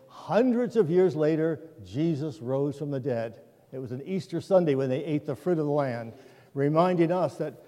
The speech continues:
not only are we drawn to Calvary, but we're drawn to resurrection life. We don't just look back at Calvary, but to a living Christ. Our Christ is alive today. Amen.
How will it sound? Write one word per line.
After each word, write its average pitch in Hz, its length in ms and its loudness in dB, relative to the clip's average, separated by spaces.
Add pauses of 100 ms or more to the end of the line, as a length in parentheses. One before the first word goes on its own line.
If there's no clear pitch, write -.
(160)
not 156 160 2
only 185 220 6
are 170 60 8
we 165 140 6
drawn 170 400 6
to 143 100 0
Calvary, 160 520 0
but 147 140 -2
we're 139 120 -4
drawn 151 360 -2
to 151 100 -4
resurrection 147 920 2
life. 143 380 -2 (680)
We 147 100 0
don't 196 180 12
just 185 160 8
look 156 240 10
back 165 300 12
at 143 120 2
Calvary, 135 560 0 (200)
but 196 180 12
to 208 80 12
a 185 160 12
living 196 420 10
Christ. 135 360 0
Our 190 240 6
Christ 208 480 6
is 190 100 0
alive 202 480 2
today. 127 500 -2 (2250)
Amen. - 120 -18